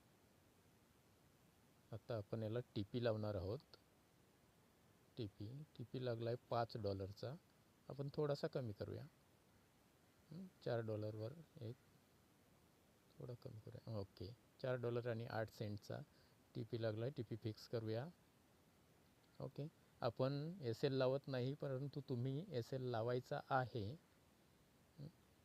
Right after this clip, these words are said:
आपण लावत नाही कारण त्याच्यामागचं कारण सांगतोय तुम्हाला की आपलं ॲनालिसिस जे आहे ते परफेक्ट आहे, याची आपल्याला खात्री आहे आणि म्हणून आपण लावलेला नाही, परंतु तुम्हाला ते एसएल आणि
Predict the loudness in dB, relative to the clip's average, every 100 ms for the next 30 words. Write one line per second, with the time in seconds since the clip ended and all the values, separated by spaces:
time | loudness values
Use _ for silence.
0 | -18 -4 -2 0 2 4 2 0 -4 -2
1 | -2 -2 0 -2 -2 -4 -2 -2 2 2
2 | 2 0 -2 -2 -2 -2 0 -2 0 -2
3 | 2 2 2 0 -2 -4 -8 -4 -2 0
4 | 2 0 0 -4 0 0 0 -2 0 0
5 | 2 0 -2 -2 -8 -14 -4 -2 0 2
6 | 2 2 2 0 2 2 4 4 2 -2
7 | -8 -18 -20 -18 -4 0 2 2 0 0
8 | -2 -8 -14 -20 -20 -20 -20 -10 -8 0
9 | 0 0 -2 -2 2 2 2 2 0 0
10 | -2 -4 -4 -2 -4 -2 -2 0 0 0
11 | -2 -2 -2 -6 -20 -20 -20 -20 -20 -20
12 | -20 -20 -20 -20 -20 -20 -20 -20 -20 -6
13 | -4 -2 2 2 2